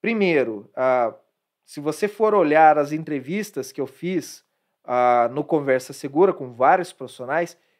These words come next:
eu sempre, ao final das entrevistas, eu peço que eles me deem dicas pra vocês, né? Ah, pra não ficar só as minhas dicas, mas que esses profissionais que já estão estabelecidos na área de segurança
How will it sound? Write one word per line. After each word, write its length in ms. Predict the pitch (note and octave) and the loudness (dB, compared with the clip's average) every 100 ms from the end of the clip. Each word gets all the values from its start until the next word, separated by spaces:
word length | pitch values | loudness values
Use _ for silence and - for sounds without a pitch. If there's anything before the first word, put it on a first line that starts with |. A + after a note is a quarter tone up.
| - | -10
eu 100 | C3+ | -10
sempre, 400 | - G3 A3 G#3+ | -2 -2 0 -2
ao 80 | |
final 380 | G3 E3+ D3+ E3+ | -2 -4 2 2
das 180 | F3 D3 | 2 -4
entrevistas, 920 | D3 C#3 A#2+ G#2+ D3 G3 - A2+ - _ _ _ _ - | -6 -8 -10 -8 -6 -8 -10 -16 -16 _ _ _ _ -6
eu 120 | C#3 | -4
peço 480 | C#3 D3 G3 G3 - | 4 4 4 0 -12
que 140 | - | -6
eles 300 | D#3+ F3 E3 | -4 -4 -6
me 200 | C#3+ E3 | -12 -10
deem 340 | C#3 C3+ E3+ | -2 0 0
dicas 720 | D#3+ B2+ A#3+ - B2 G#2+ - _ _ _ _ - | -8 -8 -10 -6 -8 -8 -18 _ _ _ _ -4
pra 120 | C3+ | 0
vocês, 580 | D3 G3+ - C#3+ E3 F#3+ | 2 0 -2 -4 -4 -4
né? 240 | C#3+ F3+ - _ _ _ _ | -6 -6 -8 _ _ _ _
Ah, 300 | - B2+ B2+ | -2 4 2
pra 200 | B2 D#3 | 4 0
não 100 | F#3 | 0
ficar 200 | - F3 | -2 -2
só 200 | E3+ G3+ | 0 2
as 180 | A#3 D#3+ | 2 0
minhas 400 | D#3+ G#3+ D#3 A2+ | -6 -6 -6 -8
dicas, 560 | C#3 G#3 - A#2 - _ _ _ _ | -10 -10 -10 -14 -16 _ _ _ _
mas 240 | B2+ C3 | -6 -6
que 340 | - F3 G3 - | -6 -6 -6 -6
esses 320 | E3+ E3 G3+ | -8 -8 -12
profissionais 520 | - F#3 F#3 C#3+ C3+ | -12 -6 -4 -4 -6
que 100 | - | -8
já 160 | C#3 G3+ | 0 0
estão 300 | G#3+ - G#3 | 0 -4 -4
estabelecidos 760 | G3+ D#3+ C#3 C3 - D#3 C3+ | -4 -6 -4 -8 -8 -12 -12
na 120 | A#2+ A#2 | -12 -6
área 220 | A2+ A2+ | -6 -8
de 80 | - | -14
segurança 760 | G#2+ G#2+ B2+ A3 G3 - G2 | -18 -10 -4 -4 -6 -14 -18